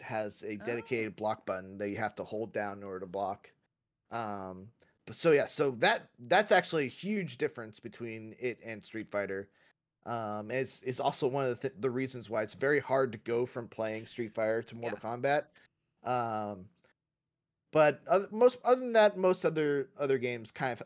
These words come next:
Speaker 1: uh, have the same rules where you have to hold back to block. Um, if you're blocking low, you can get hit by overheads.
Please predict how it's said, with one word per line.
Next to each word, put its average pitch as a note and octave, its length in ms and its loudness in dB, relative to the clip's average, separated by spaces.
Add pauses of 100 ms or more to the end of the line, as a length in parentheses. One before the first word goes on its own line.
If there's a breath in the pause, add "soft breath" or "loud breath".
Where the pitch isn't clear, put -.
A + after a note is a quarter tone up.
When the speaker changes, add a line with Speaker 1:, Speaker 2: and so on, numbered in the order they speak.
Speaker 1:
uh, C#3+ 80 -2 (140)
have C#3 220 0
the A2+ 60 -8
same A#2 320 -6
rules G#2 260 -4
where A#2 80 -4
you A#2 60 0
have A#2 120 -2
to A2 60 -10
hold C3 240 0
back C3 220 2
to - 80 -12
block. A#2 480 2 (100)
Um, G#2+ 600 -6 (220)
if B2+ 180 -6
you're B2 100 -2
blocking A2 500 -2
low, D3 260 6
you C3 160 2
can A2 140 -12
get G#2+ 160 -2
hit C3 140 -6
by A#2+ 120 0
overheads. B2 760 0